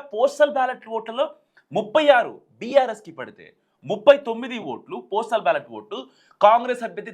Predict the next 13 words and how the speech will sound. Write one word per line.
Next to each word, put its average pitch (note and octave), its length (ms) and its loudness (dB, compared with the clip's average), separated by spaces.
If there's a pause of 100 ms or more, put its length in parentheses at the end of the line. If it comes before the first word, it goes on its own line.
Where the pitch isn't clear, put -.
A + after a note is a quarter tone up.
(100)
నవీన్ A3 320 -8
యాదవ్కి F#3+ 360 -4
పడ్డాయి. G3 220 -4 (280)
And G3+ 120 2 (140)
బీజేపీ C4 400 -4 (100)
విషయానికి A#3 380 -2
వస్తే, A#3 160 -4 (460)
పది B3+ 240 4 (420)
పోస్టల్ A#3 420 -2
బ్యాలెట్ F3 260 0 (100)
ఓట్లు C3 220 -12
పడ్డాయి. D#2+ 240 -18 (400)
So, D#3+ 60 2